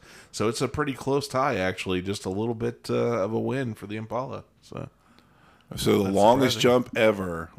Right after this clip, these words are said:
Speaker 2: was thirty-one feet?
Speaker 1: That's the long-, longest jump on record is twenty-nine point three by humans, and the average impala can do thirty foot. So,
Speaker 2: Oh, shit.
Speaker 1: yeah. <laughs>
Speaker 2: Okay. So you're saying the best person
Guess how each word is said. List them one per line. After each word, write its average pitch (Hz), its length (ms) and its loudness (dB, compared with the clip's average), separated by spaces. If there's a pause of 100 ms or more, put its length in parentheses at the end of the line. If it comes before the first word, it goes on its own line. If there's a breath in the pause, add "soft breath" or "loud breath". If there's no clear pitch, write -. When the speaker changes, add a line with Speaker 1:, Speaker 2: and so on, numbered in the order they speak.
Speaker 2:
was 92 260 -4
thirty-one 98 520 -2
feet? 131 400 -6 (100)
Speaker 1:
That's - 180 -10
the 98 60 -8
long-, 110 260 -2 (180)
longest 120 340 0
jump 123 260 -2
on 120 160 -2
record 113 340 0
is 90 140 -4
twenty-nine 110 560 -2
point 104 280 -4
three 104 220 -2
by 98 280 -2
humans, 110 680 -4 (400 soft breath)
and 95 240 0
the 98 160 -2
average 98 600 0
impala 92 520 0
can 87 200 -2
do 90 160 0
thirty 87 360 -2
foot. - 280 -10 (160)
So, - 180 -2
Speaker 2:
Oh, 92 340 0
shit. 95 420 -4
Speaker 1:
yeah. 98 160 -6 (380)
<laughs> - 0 -
Speaker 2:
Okay. 95 520 -4 (600 loud breath)
So - 160 0
you're 110 220 4
saying 120 520 4 (1160 soft breath)
the 104 480 0 (540)
best 117 500 2
person 90 640 -2